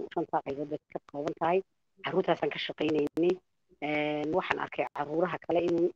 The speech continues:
qalmihii la, la daba cararayo, kii luma la raadinayo, eh, kii aanay ilmihii dee faamil ku hoyanayay, iska dee ha ahaado familigooda saboolba.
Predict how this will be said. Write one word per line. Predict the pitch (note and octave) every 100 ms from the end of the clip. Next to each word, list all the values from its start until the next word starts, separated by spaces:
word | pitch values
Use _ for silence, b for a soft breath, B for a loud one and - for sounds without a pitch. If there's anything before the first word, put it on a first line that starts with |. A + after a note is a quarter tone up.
| -
qalmihii | D#3 D#3+ E3 D3 - _ _ D#3
la, | D#3
la | C#3
daba | C#3+ D3
cararayo, | D3 D3+ D3+ D#3+ - _ _ _
kii | - F3 E3+ -
luma | D3+ D3+ E3
la | C#3+
raadinayo, | - C#3+ D3 D#3+ D#3 D#3 D#3 - _ _ D#4
eh, | - D4+ D3+
kii | - - F#3+ D#3+
aanay | D3 D#3 E3+ D3+
ilmihii | D#3 E3 E3 D3
dee | D3+ D3+ F3+ _ _ _ _ -
faamil | - D#3+ F3 D#3+
ku | - F3
hoyanayay, | D#3+ D#3+ D#3 D#3+ D#3
iska | - E3
dee | D#3+ D#3+ F3 _ _ _
ha | E3 D3+
ahaado | C#3+ C#3+ D3
familigooda | D#3+ E3 D#3+ D3 -
saboolba. | D#3 D#3+ D#3+ D#3+